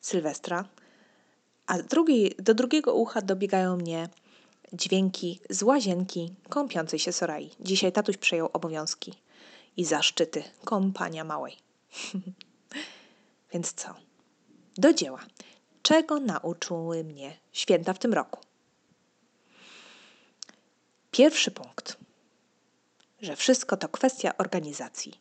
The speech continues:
Nie, nie, nie, nie, nie wyłączaj, matko, ty, jedna z drugą, bo ja też za to hasło zabijam wzrokiem. Nie,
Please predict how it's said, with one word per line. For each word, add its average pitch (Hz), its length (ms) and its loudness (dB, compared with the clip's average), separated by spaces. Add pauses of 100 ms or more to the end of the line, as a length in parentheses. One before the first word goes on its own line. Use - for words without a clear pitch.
(140)
Nie, 254 160 6
nie, 330 120 6
nie, 349 220 6
nie, 349 120 6
nie 339 140 4
wyłączaj, 202 420 4
matko, 180 360 2
ty, 175 220 -2 (260)
jedna 175 300 0
z 160 60 -8
drugą, - 340 -2 (540)
bo 156 140 -2
ja 151 140 2
też 202 220 4
za 180 140 4
to 180 160 4
hasło 202 340 0
zabijam 165 480 -2 (420)
wzrokiem. 220 520 4 (840)
Nie, 196 320 6